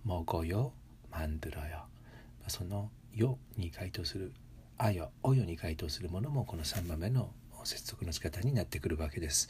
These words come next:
で、まあ、ここで簡単な例を挙げておきますけれども、えー、一つ目は、例えば、かだ、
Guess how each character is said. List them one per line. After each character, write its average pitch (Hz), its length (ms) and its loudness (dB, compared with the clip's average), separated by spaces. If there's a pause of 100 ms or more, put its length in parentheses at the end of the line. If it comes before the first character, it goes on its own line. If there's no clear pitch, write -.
(640)
で、 135 100 2
ま 135 80 10
あ、 131 40 8
こ 131 80 2
こ 120 40 2
で 117 220 6
簡 110 180 4
単 110 180 4
な 104 80 6
例 101 200 4
を 101 80 4
挙 101 160 -2
げ 85 100 2
て - 100 -6
お 78 60 -2
き - 120 -8
ま 80 80 0
す - 120 -2
け - 100 -8
れ 80 60 -2
ど 85 160 -2
も、 135 180 8 (920)
え 107 100 6
ー、 92 40 6
一 131 200 4
つ - 160 0
目 85 80 4
は、 110 260 4 (500)
例 143 100 4
え - 20 6
ば、 87 100 6
か - 240 2
だ、 76 280 0